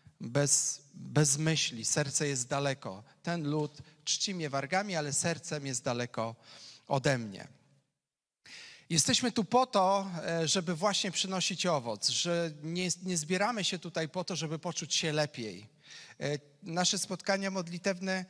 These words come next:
nie mają w zamyśle, e, czegoś takiego terapeutycznego, że przyjdę na spotkanie, żeby, nie mam nic przeciwko psychoterapii, uwaga, e, tylko chodzi mi o to, że to nie jest ten wymiar, to jest wymiar duchowy. Przychodzimy po to,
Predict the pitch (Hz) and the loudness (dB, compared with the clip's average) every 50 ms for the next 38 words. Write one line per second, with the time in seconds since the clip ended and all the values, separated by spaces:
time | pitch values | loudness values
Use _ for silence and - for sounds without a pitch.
0 | - - - - _ - 160 185 196 202 220 240 233 220 202 185 170 156 147 180 | -10 -18 -20 -14 _ -2 0 0 4 4 4 4 4 2 0 0 0 2 2 2
1 | 170 165 180 185 175 - - - 170 175 170 170 170 170 - - - 143 151 151 | 2 2 0 0 0 0 0 0 2 2 2 2 0 -2 -6 -10 -8 -4 -4 -2
2 | 147 147 143 - - 175 160 175 - - 170 147 - 185 165 156 165 156 - 175 | -2 -4 -4 -4 -4 -4 -2 -4 -2 -2 -2 -2 -2 -4 -4 -4 -2 0 2 2
3 | 165 156 - - 156 151 139 - 156 135 - - - 156 139 131 107 101 107 110 | 2 2 2 0 -2 0 -2 -4 -2 -2 -2 -2 0 -2 -2 -2 -4 -4 -6 -6
4 | - - 135 120 - - 180 175 156 165 156 151 135 - - - 135 - - 170 | -6 -6 -6 -4 -4 -4 -4 -2 -2 -4 -2 -2 -2 -2 -2 -4 -8 -4 0 0
5 | 160 165 156 156 156 147 - - - - - - - 139 - - 160 147 135 147 | 0 0 -2 -4 -6 -8 -10 -14 -20 -20 -18 -10 -4 -2 0 0 0 -2 0 -2
6 | 147 147 143 151 147 147 - - - - - 143 160 175 170 170 175 180 165 - | 0 0 0 -2 -4 -8 -14 -20 -12 -8 -4 0 2 2 2 2 2 0 0 0
7 | - 151 - - 175 - 160 - - 165 - - - 165 170 160 - 165 160 156 | 0 0 -2 -2 0 -2 -2 -2 -2 0 0 0 0 0 0 0 0 2 4 4
8 | 139 - - - 135 131 123 120 135 131 127 156 165 202 214 - - - - - | 2 2 -2 -6 -6 -6 -4 -4 -4 -2 0 0 0 0 -2 -6 -12 -20 -20 -20
9 | - - - - 156 151 151 147 - 175 - - 160 - 190 175 151 160 170 170 | -20 -14 -6 -2 -2 0 0 -2 -4 -6 -6 -6 -4 -2 -2 -2 -2 -4 -2 -2
10 | 170 175 170 - 170 139 156 160 - _ _ 190 190 196 220 208 202 180 - - | -2 -2 -2 -2 -4 -6 -6 -8 -10 _ _ 0 2 2 2 2 2 2 2 0
11 | 202 185 180 156 180 175 139 120 107 - - - - - 190 190 185 170 135 139 | -2 -2 0 -2 -2 -2 -2 -4 -6 -8 -10 -8 -6 -2 -2 0 0 0 -2 -4
12 | 135 135 190 214 214 202 190 185 175 156 143 175 - - 196 190 160 127 113 95 | -2 0 0 2 2 2 2 0 0 -2 -4 -6 0 2 4 4 4 2 -4 -8
13 | - - - 147 135 151 139 143 180 202 196 175 147 - 170 156 143 - - 170 | -8 -8 -8 -6 -6 -6 -4 -4 -4 -4 -4 -6 -4 -4 -4 -4 -4 -2 -2 0
14 | 185 233 294 | 0 0 -2